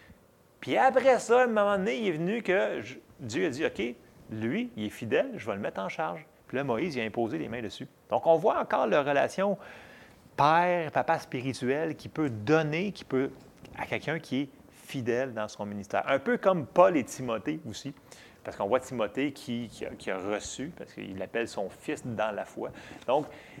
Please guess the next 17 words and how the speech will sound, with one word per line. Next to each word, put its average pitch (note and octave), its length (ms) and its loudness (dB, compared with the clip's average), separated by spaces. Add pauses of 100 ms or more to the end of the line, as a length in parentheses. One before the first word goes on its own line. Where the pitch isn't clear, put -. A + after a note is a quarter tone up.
(640)
des A#2+ 240 -2
choses F#3 240 -2
comme A#2+ 180 -4
ça, F3 320 0 (360)
c'est - 380 0
une B2 100 0
manière A#2 400 0
spirituelle, B2+ 1200 -2
des G2+ 100 -4
lois C3+ 500 2
que, G#2+ 440 -6 (240)
bibliques A#2+ 420 -4
que - 100 -6
Dieu A2+ 240 -6
a A#2+ 60 -4
mis, B2 220 -6
que B2 260 -4